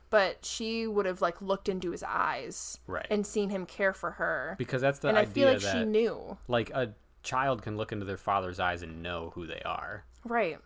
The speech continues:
Speaker 2: And even though they're twins and by all intents and purposes the same person,
Speaker 1: Mm-hmm.
Speaker 2: she's gonna know,
Speaker 1: Right, but they're
Speaker 2: like,
Speaker 1: not
Speaker 2: which one her
Speaker 1: actually.
Speaker 2: father
Speaker 1: Like,
Speaker 2: is.
Speaker 1: they're
Speaker 2: Yeah.
Speaker 1: trying to be, but they're not.
Speaker 2: Right.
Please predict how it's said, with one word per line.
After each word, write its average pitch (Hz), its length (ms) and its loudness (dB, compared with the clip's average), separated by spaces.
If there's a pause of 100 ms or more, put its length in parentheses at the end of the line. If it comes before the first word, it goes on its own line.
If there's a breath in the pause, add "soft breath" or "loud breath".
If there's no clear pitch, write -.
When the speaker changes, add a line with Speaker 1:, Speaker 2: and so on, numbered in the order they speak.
(160)
Speaker 2:
And 101 320 -4
even 113 340 -6
though 104 160 0
they're 95 260 -2
twins 98 540 -4
and 92 160 -6
by 90 140 0
all 92 100 -2
intents 90 240 -6
and 85 80 -12
purposes 95 420 -12
the - 140 -10
same 85 380 -8
person, 82 680 -4
Speaker 1:
Mm-hmm. 202 280 -4
Speaker 2:
she's 104 140 -2
gonna 117 200 -4
know, 87 480 -6
Speaker 1:
Right, 220 220 4
but 202 120 0
they're 214 100 2
Speaker 2:
like, 220 160 4
Speaker 1:
not 170 100 4
Speaker 2:
which 170 80 -2
one 180 100 -4
her 175 60 -4
Speaker 1:
actually. 165 80 -4
Speaker 2:
father 90 300 2
Speaker 1:
Like, 190 140 -2
Speaker 2:
is. - 40 -12
Speaker 1:
they're 190 140 -2
Speaker 2:
Yeah. - 80 0
Speaker 1:
trying 208 240 0
to 165 60 -4
be, 165 120 -6
but 165 180 -4
they're 170 100 -2
not. 170 440 2
Speaker 2:
Right. 87 280 -4